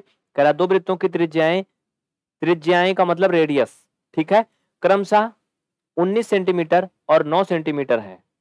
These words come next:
तो उस वृत्त की त्रिज्या ज्ञात कीजिए, उस वृत्त का मतलब इस वृत्त का, जिसका, अ, हाँ, जिसकी परिधि,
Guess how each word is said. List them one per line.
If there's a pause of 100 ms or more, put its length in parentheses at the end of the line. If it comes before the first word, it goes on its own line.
(340)
तो
उस
वृत्त
की
त्रिज्या
ज्ञात
कीजिए, (300)
उस
वृत्त
का
मतलब
इस
वृत्त
का, (1600)
जिसका, (1080)
अ,
हाँ,
जिसकी
परिधि,